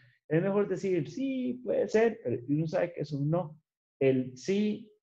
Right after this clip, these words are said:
y el no, eh, ayuda mucho a saber qué esperar, ¿verdad? Yo tuve un poco de impacto con eso, ¿verdad?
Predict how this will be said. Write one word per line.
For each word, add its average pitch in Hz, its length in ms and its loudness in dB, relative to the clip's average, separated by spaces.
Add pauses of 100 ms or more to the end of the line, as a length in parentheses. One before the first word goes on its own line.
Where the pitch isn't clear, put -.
y 131 120 0
el 123 220 4
no, 175 400 4 (120)
eh, 104 320 -4 (180)
ayuda 190 420 4
mucho 208 520 4
a 165 120 2
saber 147 500 4
qué 107 100 -6
esperar, 165 1000 0
¿verdad? 113 480 -4
Yo 123 220 -2
tuve 165 160 0
un 180 120 -10
poco 180 260 -6
de 180 80 -6
impacto - 640 -6
con 110 200 -6
eso, 117 560 -2
¿verdad? 160 280 -12